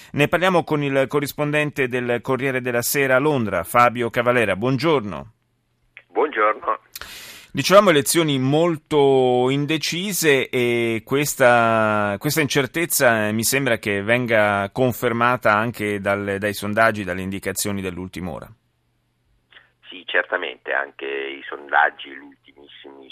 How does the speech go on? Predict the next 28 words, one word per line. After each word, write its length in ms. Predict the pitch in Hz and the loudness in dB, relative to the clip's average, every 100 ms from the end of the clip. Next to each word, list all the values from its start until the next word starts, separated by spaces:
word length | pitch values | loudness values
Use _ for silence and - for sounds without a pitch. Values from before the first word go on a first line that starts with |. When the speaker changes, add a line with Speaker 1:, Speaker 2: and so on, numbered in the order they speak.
| - | -20
Speaker 2:
sondaggi 560 | 67 67 71 - - _ | -14 -8 -8 -8 -20 _
di 240 | _ - _ _ | _ -20 _ _
ieri, 580 | 71 85 90 87 85 87 - - - _ _ _ - | -8 -4 -2 -2 -4 -10 -18 -20 -20 _ _ _ -10
danno 420 | - 67 69 69 | -8 -8 -10 -12
un, 220 | 71 69 69 | -14 -14 -10
ehm, 1300 | 69 65 64 64 65 64 64 65 64 65 62 50 69 | -8 -6 -6 -6 -6 -6 -8 -12 -16 -20 -20 -12 -12
risultato 540 | 71 76 - 82 - 82 | -12 -14 -2 -2 -2 -8
sostan-, 400 | 82 - 73 73 | -14 -14 -16 -16
di 100 | 73 | -14
sostanziale 680 | - 71 73 69 71 69 69 | -12 -10 -12 -6 -4 -4 -4
parità, 520 | - 67 65 - 55 | -8 -8 -10 -8 -8
eh, 600 | - 71 64 62 - 64 - | -8 -12 -12 -14 -18 -20 -20
trentacinque 920 | 65 64 65 - 69 65 - 67 67 | -20 -18 -16 -16 -18 -20 -14 -10 -10
per 160 | - 69 | -10 -12
cento 320 | - 67 - | -12 -18 -16
e 40 | 67 | -18
trentacinque 540 | 65 62 - - - | -16 -16 -16 -16 -16
per 160 | - - | -14 -16
cento, 380 | - 73 - - | -16 -16 -18 -20
trentaquattro 760 | 67 64 - - 69 69 64 | -20 -20 -20 -12 -10 -10 -12
e 60 | 60 | -18
trentaquattro 600 | 65 64 - 69 67 67 | -18 -16 -16 -14 -16 -18
per 120 | 67 - | -20 -16
cento, 360 | - 67 65 | -14 -14 -16
poco 300 | - 64 67 | -16 -14 -12
cambia, 380 | - 67 67 - - - - - - | -6 -4 -4 -10 -16 -16 -18 -18 -12
eh, 240 | 135 127 | -10 -10
ma 180 | 123 62 | -6 -6